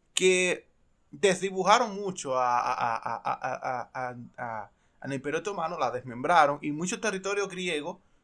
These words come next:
se fue a la península de Anatolia. Es, o sea, la península, en la península de Anatolia había mucho territorio griego, y que luego ya por la guerra de independencia turca, pues, los turcos reclamaron mucho de ese terreno, pero no pudieron, eh, adoptar,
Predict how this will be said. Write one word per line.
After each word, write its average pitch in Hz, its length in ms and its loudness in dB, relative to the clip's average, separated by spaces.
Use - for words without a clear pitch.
se - 280 -6
fue 147 240 0
a 202 80 6
la 175 160 2
península 143 720 0
de 131 80 0
Anatolia. 127 680 0
Es, - 180 -18
o - 60 -18
sea, 147 360 0
la 113 120 -4
península, 175 600 2
en 151 120 -6
la 143 100 -4
península 147 360 -10
de 180 60 -2
Anatolia 180 460 -2
había 147 320 2
mucho 170 260 -8
territorio 147 420 -8
griego, 185 360 -6
y 247 120 -4
que 233 120 2
luego 208 260 0
ya 185 160 0
por 147 100 2
la 147 120 6
guerra 160 200 2
de 180 80 0
independencia 175 560 -4
turca, 185 300 -4
pues, 131 180 -2
los 135 200 -8
turcos 185 340 0
reclamaron 147 760 4
mucho 170 220 -4
de 165 60 0
ese 175 100 -6
terreno, 185 340 0
pero 147 200 -2
no 139 140 -6
pudieron, 147 500 -4
eh, 143 160 0
adoptar, 143 720 4